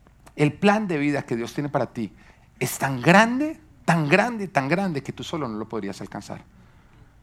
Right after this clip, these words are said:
Tú necesitas del poder de Dios en ti para poder lograrlo. Sin Dios sería imposible. De hecho, si Dios en este momento te dice, "Esta es tu asignación", tú dirías, "Yo, yo no puedo hacer eso". Y el Señor te diría, "Estamos de acuerdo, tú no puedes.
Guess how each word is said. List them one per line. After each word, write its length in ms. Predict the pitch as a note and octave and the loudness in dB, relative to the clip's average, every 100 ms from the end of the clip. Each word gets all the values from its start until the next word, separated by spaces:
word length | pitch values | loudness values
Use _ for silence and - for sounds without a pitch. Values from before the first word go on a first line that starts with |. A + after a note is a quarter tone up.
| - | -4
Tú 100 | D3 | -2
necesitas 500 | C#3+ C#3 - A2 A#2 | 0 -2 -8 -6 -4
del 120 | A#2+ A2 | -4 -4
poder 360 | G2+ G2+ G2 | -4 -4 -2
de 120 | G#2+ | -2
Dios 240 | A2+ G2+ - | -2 -4 -10
en 80 | F#2 | -10
ti 140 | F#2+ | -10
para 220 | - F#2+ - | -8 -8 -8
poder 220 | F#2 F2 | -12 -12
lograrlo. 460 | F2+ F2+ E2+ - - - - - - - - - - - - - - - - | -12 -10 -12 -14 -20 -20 -20 -20 -20 -20 -20 -20 -20 -20 -20 -20 -20 -20 -10
Sin 280 | - B2+ B2+ | -2 -2 0
Dios 460 | E3+ A3+ G#3 - - | 0 0 -4 -16 -20
sería 280 | - B2 B2+ | -12 -8 -8
imposible. 580 | - D3+ - E2+ D3 - - - - _ - - - - - - | -8 -10 -10 -10 -10 -14 -20 -20 -20 _ -20 -20 -20 -20 -6 4
De 120 | F3+ | 4
hecho, 160 | F#3 | 4
si 140 | F#3+ D#3+ | -2 0
Dios 220 | D#3+ D#3+ | 0 0
en 100 | F#3 | -4
este 140 | - | -2
momento 220 | F3+ D#3+ D#3+ | -4 -4 -2
te 80 | |
dice, 220 | D3 B2+ C#3+ | -2 0 -2
"Esta 160 | - | -2
es 100 | D#3+ | -6
tu 60 | E3 | -6
asignación", 480 | - D3+ C3+ D#3+ C#3+ | -6 -4 -4 -4 -6
tú 80 | |
dirías, 340 | B2+ C3 B2 F2+ - | -4 -4 -6 -12 -14
"Yo, 160 | E2 | -14
yo 140 | E2 G#2+ | -10 -10
no 120 | B2+ | -10
puedo 140 | E2+ E2+ | -10 -12
hacer 200 | - A2 | -10 -10
eso". 180 | - - - - - - | -10 -18 -20 -20 -20 -10
Y 60 | F#2 | -10
el 60 | |
Señor 220 | - F#2 - | -6 -8 -2
te 120 | G2+ | 0
diría, 140 | F2 | 0
"Estamos 320 | E2 F2+ F2 | -4 -8 -8
de 40 | F2 | -8
acuerdo, 280 | - D#2+ - | -8 -10 -10
tú 80 | G2+ | -10
no 140 | A2+ | -8
puedes. 240 | - F#2 | -10 -12